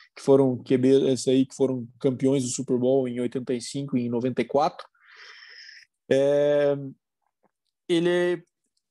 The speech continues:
teve aquela oportunidade de sofrer um pouquinho no college, né? <laughs> A gente tá falando de Justin Fields, de Mac Jones, caras que tiveram situações muito positivas, de muito talento ao redor. Ele pegou um time de B Y U, de fato, que era bom,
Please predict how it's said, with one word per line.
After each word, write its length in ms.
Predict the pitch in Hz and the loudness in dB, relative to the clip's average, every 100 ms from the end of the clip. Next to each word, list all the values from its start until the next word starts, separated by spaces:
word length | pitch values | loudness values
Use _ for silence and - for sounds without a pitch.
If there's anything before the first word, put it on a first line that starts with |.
| _ _ _ _ | _ _ _ _
teve 240 | 220 220 226 | -10 -8 -10
aquela 440 | 226 240 247 208 | -6 -4 -2 -2
oportunidade 720 | 185 202 175 214 185 196 214 | -2 -6 -10 -12 -4 -4 -4
de 260 | 208 240 220 | -6 -6 -6
sofrer 500 | - 254 - 196 254 | -6 -8 -4 0 0
um 80 | 226 | 0
pouquinho 320 | 165 - 208 | -6 -6 -6
no 80 | 156 | 0
college, 380 | 165 190 151 | 2 2 0
né? 100 | 151 | -6
<laughs> 20 | 170 | -8
A 20 | |
gente 160 | - | -6
tá 80 | 196 | -8
falando 320 | - 190 175 | -2 -2 0
de 260 | 196 190 160 147 | -2 -4 -6 -2
Justin 320 | 185 185 151 | -2 -2 -14
Fields, 540 | - 190 226 190 139 | -8 -2 2 2 0
de 220 | 131 147 135 | -4 -2 -2
Mac 200 | 160 160 | -4 -6
Jones, 580 | 143 156 170 214 185 139 | -4 0 2 2 -2 -6
caras 280 | - 170 175 | -6 -6 -6
que 120 | 175 | -12
tiveram 320 | 156 165 185 | -4 0 2
situações 480 | 180 - 170 160 180 | 0 -4 -6 -4 -6
muito 240 | 160 190 - | -4 -8 0
positivas, 600 | 208 170 156 185 202 185 | 2 2 -2 -2 0 -2
de 80 | 151 | -2
muito 220 | 170 - | -6 -2
talento 340 | 185 170 185 | -2 -2 -2
ao 60 | 165 | -4
redor. 360 | 147 143 185 - _ _ _ _ - | -2 -2 -4 -6 _ _ _ _ -2
Ele 180 | 208 | -2
pegou 420 | 262 247 196 233 220 | 0 -2 0 -2 -4
um 60 | |
time 180 | 175 196 | -8 -8
de 140 | 185 | -8
B 120 | 170 180 | -6 -2
Y 60 | |
U, 320 | 175 160 175 | 0 0 -2
de 80 | 165 | -4
fato, 260 | 147 165 170 | -4 -6 -4
que 80 | 170 | -4
era 120 | 170 | -4
bom, 400 | 147 135 185 226 | -2 -4 -4 -8